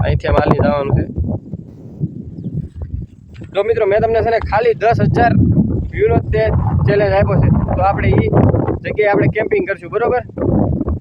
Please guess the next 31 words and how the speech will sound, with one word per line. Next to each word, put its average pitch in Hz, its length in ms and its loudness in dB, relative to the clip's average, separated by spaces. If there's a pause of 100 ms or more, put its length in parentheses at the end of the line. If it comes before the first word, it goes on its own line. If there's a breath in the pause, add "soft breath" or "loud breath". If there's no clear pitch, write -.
(320)
ચોવીસ 214 340 2
કલાક, 196 320 0 (520)
ચોવીસ 185 240 0 (100)
વર્ષ 185 280 0
રહેવાનો. 147 280 -4 (2000)
તો 139 100 -2
હવે 180 180 4 (640)
ટાર્ગેટ 190 400 2
તમારા - 260 4
હાથમાં 165 260 -2
છે 160 100 -2
કે - 100 -4
તમે 175 220 0
જેટલો 175 240 -4
વીડિયો 180 280 -2
શેર 196 200 0
કરશો, 214 240 0 (1200)
એટલો 185 200 0
જ - 100 -4
તે 196 60 -2 (200)
જલ્દી 190 280 0
જલ્દી 196 280 4 (120)
દસ 175 140 0 (100)
હજાર 180 160 4
વ્યૂ 196 180 2
થાય 196 180 0
ને 170 80 0
આપણે 175 280 0
કેમ્પિંગ 180 360 -2
કરીશું, 165 360 -2
બરોબર? 220 260 0